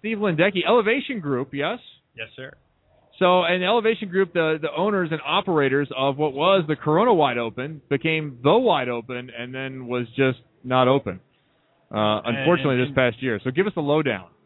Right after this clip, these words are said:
Speaker 2: Well, and just to add to that, it was a Wide Open. We had the U S Open was our championship event.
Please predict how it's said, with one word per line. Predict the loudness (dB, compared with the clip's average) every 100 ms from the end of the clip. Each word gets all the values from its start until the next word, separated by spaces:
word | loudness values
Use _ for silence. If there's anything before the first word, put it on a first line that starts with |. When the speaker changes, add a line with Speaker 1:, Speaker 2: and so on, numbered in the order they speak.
| _
Speaker 2:
Well, | -18 -16
and | -12 -12 -12 -12
just | -12 -8
to |
add | -4 -4 -6
to | -6
that, | -6
it |
was | -6 -8
a |
Wide | -6 -2 0 -2
Open. | -6 -6 -8 -4
We | 0
had | 0
the | -2
U | -2 2 4
S | 2 -2
Open | -6 -4
was | -6 -4
our | -4
championship | -4 -4 -4 -10 -10 -14
event. | -12 -8 -8